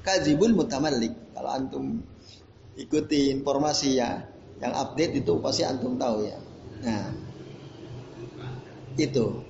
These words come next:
Itu namanya kadzibul mutamallik. Apa yang dia katakan bertentangan dengan kenyataan. Itu. Dan bahkan bertentangan dengan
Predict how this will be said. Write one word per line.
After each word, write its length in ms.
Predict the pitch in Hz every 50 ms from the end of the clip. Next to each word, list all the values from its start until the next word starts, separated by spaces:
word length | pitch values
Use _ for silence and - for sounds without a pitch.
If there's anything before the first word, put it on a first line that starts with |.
| - - -
Itu 220 | - 151 127 226 240
namanya 480 | 220 185 160 143 139 147 175 190 175 -
kadzibul 720 | 165 151 143 139 139 127 135 165 214 - - - - -
mutamallik. 580 | 143 - - 120 120 127 117 104 95 98 - - - - - - - - - - -
Apa 400 | - 165 208 208 - - 294 294
yang 160 | 247 202 190
dia 240 | 180 160 160 147 160
katakan 560 | 151 143 - - 117 117 - 196 262 262 202
bertentangan 960 | 170 170 190 208 175 - - - - - - 214 214 214 294 311 - 254 208 196
dengan 240 | 190 214 233 233
kenyataan. 640 | 233 240 247 - - - 294 - - 131 107 101 110 117 - - - - - - - - - _ - - - _ - - - - - - - -
Itu. 400 | - 117 - - - - - - - - - - - - - - - - -
Dan 480 | - 180 220 254 285 - - - -
bahkan 400 | 165 180 185 - - 320 - 240
bertentangan 640 | 208 208 202 - 220 190 180 175 175 175 220 262 262
dengan 400 | 233 240 247 262 262 - - -